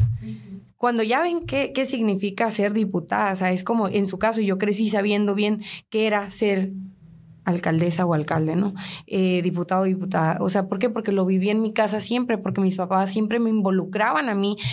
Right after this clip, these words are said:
Speaker 2: en las actividades. Entonces, fui conociendo las necesidades desde que estaba muy chiquita. Y curiosamente, la oposición, bueno, de, de mis contrincantes, cuando estaba en la pasada elección,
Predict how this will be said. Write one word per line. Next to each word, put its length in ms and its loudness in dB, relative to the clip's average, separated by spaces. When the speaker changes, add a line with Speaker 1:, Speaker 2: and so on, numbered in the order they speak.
Speaker 2:
en 140 0
las 160 0
actividades. 760 0
Entonces, 520 0
fui 220 -2
conociendo 500 0
las 140 0
necesidades 640 0
desde 240 0
que 80 -4
estaba 220 0
muy 200 0
chiquita. 600 -4
Y 120 -2
curiosamente, 720 0
la 100 2
oposición, 640 0
bueno, 260 2
de, 380 0
de 140 2
mis 140 0
contrincantes, 720 0
cuando 200 0
estaba 300 0
en 100 2
la 140 0
pasada 280 0
elección, 460 0